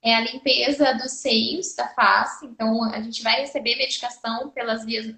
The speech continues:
pelas vias nasais. E, assim, é, são coisas simples, né? Ervas naturais, então pó de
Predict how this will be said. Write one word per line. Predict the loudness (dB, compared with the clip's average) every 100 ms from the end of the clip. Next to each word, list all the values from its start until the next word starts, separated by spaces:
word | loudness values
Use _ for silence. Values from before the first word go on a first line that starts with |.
| _
pelas | -16 -14 -14
vias | -4
nasais. | -4 0 0 0 -4 -12 _ _ _ _ _ _ _
E, | 2 4
assim, | 2 0 2 2 2
é, | 0 -2
são | -2 2
coisas | 2 2 -2
simples, | -2 0 -2 -2 -6 -2
né? | -2 0 2 2
Ervas | 0 -4 -16
naturais, | -18 -4 4 6 8 6 2
então | -4 -6 2
pó | 4 4
de | 2